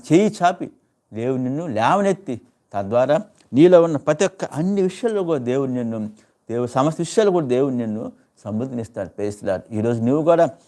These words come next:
ఎదు-, నువ్వు సమస్త విషయాలు దేవుడు నిన్ను నిలబెట్టి బండైన క్రీస్తు మీద దేవుడు నీ జీవితాన్ని నిలబెడతాడు. నువ్వు బండైన క్రీస్తు మీద నీ జీవితాన్ని కట్టుకున్నట్టయితే నువ్వు ఎదుర్కొన్న ప్రతి ఒక్క సమస్యను కూడా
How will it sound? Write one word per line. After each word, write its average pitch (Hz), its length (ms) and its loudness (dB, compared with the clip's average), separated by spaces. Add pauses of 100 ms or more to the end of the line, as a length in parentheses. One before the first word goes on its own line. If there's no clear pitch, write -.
(160)
ఎదు-, 123 220 0 (220)
నువ్వు 139 360 4 (500)
సమస్త 180 340 -6
విషయాలు 170 300 -2
దేవుడు 185 260 4
నిన్ను 135 320 -4 (120)
నిలబెట్టి 170 580 -4 (320)
బండైన 180 540 2
క్రీస్తు - 440 0
మీద 131 260 -4 (320)
దేవుడు 113 480 -4 (260)
నీ 107 160 -4
జీవితాన్ని 120 680 -2 (200)
నిలబెడతాడు. 110 640 -4 (280)
నువ్వు 113 160 -2
బండైన 165 420 2
క్రీస్తు 202 420 -2
మీద 160 180 0 (340)
నీ 110 120 -4
జీవితాన్ని 139 540 -4
కట్టుకున్నట్టయితే 180 880 -4 (420)
నువ్వు 127 440 -2 (320)
ఎదుర్కొన్న 147 400 0
ప్రతి 147 280 -4
ఒక్క - 220 -10
సమస్యను 190 520 -2
కూడా 143 240 0